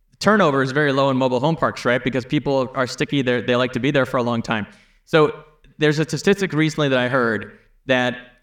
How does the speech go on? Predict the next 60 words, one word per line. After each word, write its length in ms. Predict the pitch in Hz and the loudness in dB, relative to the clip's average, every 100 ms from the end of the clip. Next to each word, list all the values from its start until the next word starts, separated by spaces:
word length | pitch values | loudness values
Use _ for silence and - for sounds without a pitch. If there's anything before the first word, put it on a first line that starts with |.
| - | -4
um, 280 | 127 123 123 | -2 0 -2
if 160 | 147 156 | -2 0
you 80 | |
have 100 | 151 | 2
a 220 | 139 135 - | 2 -2 -10
mostly 480 | - 135 175 180 185 | -4 2 4 4 0
owner-occupied 720 | 147 151 147 143 - 143 135 | 2 2 2 0 0 0 0
homes, 540 | 123 - 151 117 104 113 | 0 -2 0 0 -2 -2
meaning, 480 | 135 135 131 123 - 127 | 0 0 -2 -4 -8 -4
'cause 140 | 160 | -2
the 60 | 135 | -4
parks 420 | - 190 202 - | 2 4 4 0
can 100 | 165 | 0
have 160 | 156 143 | 0 0
two 120 | 151 | -2
different 240 | 147 143 | -2 -2
types 260 | 143 131 - | 0 0 -2
of 80 | 120 | -4
tenants. 320 | 143 120 110 | -2 -2 -2
They 100 | 123 | -4
can 120 | 127 | -2
have 120 | 139 | -2
someone 220 | - 156 | 0 0
who 80 | 139 | 0
owns 240 | 127 139 147 | 0 0 0
the 80 | |
home 220 | 135 135 131 | 0 0 0
that's 140 | 123 | -2
on 120 | 127 | -2
the 80 | 127 | -2
piece 220 | 131 127 | -2 -2
of 80 | 127 | 0
land, 340 | 117 120 165 - - | 0 0 -2 -4 -4
um, 260 | 127 113 120 | -2 0 0
and 140 | 123 | 0
they're 160 | 123 117 - | 0 -2 -4
renting 380 | 127 123 131 120 | -2 0 -2 0
or 100 | 117 | -2
they're 80 | 117 | -2
paying 260 | - 123 | -2 -2
lot 200 | 117 131 | 0 0
rent. 240 | 147 165 202 - - - _ | 2 0 -2 -8 -20 -20 _
And 120 | 131 | -2
then 100 | 147 | 2
you 80 | 175 | 2
can 140 | 170 151 | 2 2
have 340 | 143 143 131 | 2 0 -2
a 40 | |
rental 520 | 139 170 180 143 131 - | 0 0 2 0 -2 -8
home, 340 | - 135 120 127 | -4 -2 -2 -2
which 140 | 127 | -2
someone's 360 | - 160 139 123 | 0 0 0 0
renting 280 | 143 147 | 0 0
that 160 | 139 127 | 0 0
home 260 | 131 123 123 | 0 -2 0
and 140 | 131 | 0
also 240 | 143 147 120 | 0 0 -2
paying 260 | 120 113 | -2 -2
lot 200 | 113 117 | 0 -2
rent, 180 | 117 101 | -2 -6